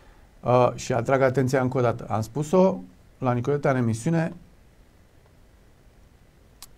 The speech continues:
în momentul în care românilor le va veni să scoată amba-, uh,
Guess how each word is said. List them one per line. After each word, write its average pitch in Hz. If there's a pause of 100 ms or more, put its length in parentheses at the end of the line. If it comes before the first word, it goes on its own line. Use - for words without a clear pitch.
(960)
în 143
momentul 143
în 160
care 127
românilor 131
le 120
va 113
veni 110
să 127
scoată 120
amba-, 110
uh, 107